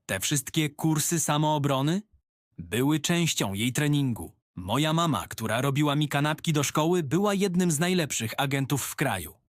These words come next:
Ta sama osoba, która czytała mi bajki na dobranoc, ratowała świat, gdy spałem. Teraz,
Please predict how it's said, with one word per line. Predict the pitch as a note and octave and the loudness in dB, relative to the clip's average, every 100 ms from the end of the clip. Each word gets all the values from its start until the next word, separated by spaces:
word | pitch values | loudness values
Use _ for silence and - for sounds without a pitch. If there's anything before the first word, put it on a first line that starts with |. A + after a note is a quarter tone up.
| _ | _
Ta | - E2+ | -4 -2
sama | B2 C#3 C#3 | 0 0 0
osoba, | C3 D3+ D#3 D#3 | 0 0 0 -2
która | - D#3 | -2 0
czytała | D3 D#3 D#3 E3+ | 0 0 0 2
mi | E3+ | 2
bajki | D3 D#3 F3+ F#3+ | 2 0 0 0
na | F3+ | 2
dobranoc, | E3 D#3+ D3+ D3+ D3 - | 2 2 2 0 -2 -4
ratowała | B2+ D#3+ F#3 G3 F3 E3+ | -2 0 0 0 0 0
świat, | - D#3+ G2 | 0 0 -2
gdy | G2+ A#2+ | -4 -4
spałem. | - C#3 G#2+ E2+ D2 _ _ _ _ | 0 0 -2 -4 -10 _ _ _ _
Teraz, | A#2 A2 D3 F3+ - | -2 0 0 -2 -2